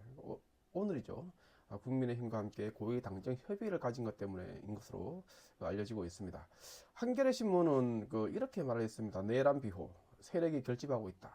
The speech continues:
선동에 나서고 있다"라고 민주당이 보고 있기 때문이라고 소개하고 있습니다. 자, 민주당은 한덕수 권한대행이 헌법재판소 재판관 임명과 계엄령 관련 특검, 김건희 여사 특검 수용을 거부하는 등 최악의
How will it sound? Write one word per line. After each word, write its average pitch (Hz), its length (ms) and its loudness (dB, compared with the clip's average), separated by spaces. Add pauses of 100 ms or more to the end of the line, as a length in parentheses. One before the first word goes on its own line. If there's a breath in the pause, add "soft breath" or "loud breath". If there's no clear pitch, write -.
선동에 143 540 -2
나서고 127 340 -4
있다"라고 135 840 4 (240 loud breath)
민주당이 120 560 2
보고 123 500 -2
있기 - 380 -2
때문이라고 214 680 0
소개하고 139 440 -4
있습니다. 110 380 -12 (680 loud breath)
자, 113 80 -4
민주당은 196 680 6
한덕수 190 920 0
권한대행이 139 640 4
헌법재판소 127 800 -2
재판관 139 460 -2
임명과 139 460 0
계엄령 147 380 2
관련 123 280 -2
특검, 113 540 -6
김건희 135 640 0 (260 loud breath)
여사 113 280 0
특검 120 520 -4
수용을 175 520 0
거부하는 147 500 2
등 117 240 -2
최악의 123 640 -2